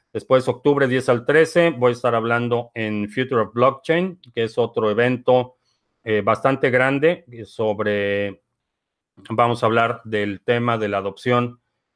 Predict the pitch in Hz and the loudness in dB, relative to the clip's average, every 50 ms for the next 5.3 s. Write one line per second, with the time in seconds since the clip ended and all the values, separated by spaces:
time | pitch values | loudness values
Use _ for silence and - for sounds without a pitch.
0 | _ _ 113 107 104 101 101 101 98 101 101 - 107 104 101 101 - - 104 101 | _ _ -6 -4 -4 -2 -2 -4 -4 -6 -8 -8 -8 -6 -6 -8 -8 -10 -10 -10
1 | - _ 110 104 104 104 113 120 120 123 120 - 107 107 107 107 107 104 - 127 | -10 _ -10 -8 -6 -2 0 0 0 0 -2 -4 -8 -6 -4 -4 -4 -2 0 2
2 | 123 120 120 - 113 107 104 104 - 110 107 113 120 135 143 143 147 143 - 160 | 2 2 2 0 -2 -2 -2 -4 -4 -2 -2 0 2 2 2 0 -2 0 0 0
3 | 160 170 - _ _ _ _ _ _ _ _ _ _ _ _ _ - 113 117 110 | 0 0 -6 _ _ _ _ _ _ _ _ _ _ _ _ _ -8 -6 -6 -8
4 | - - _ 131 127 127 127 123 123 120 113 107 127 135 143 139 - _ - 156 | -8 -8 _ 2 2 2 2 0 -2 -4 -2 0 0 0 0 -4 -6 _ 0 2
5 | 156 165 160 156 - _ | 2 2 0 -2 -8 _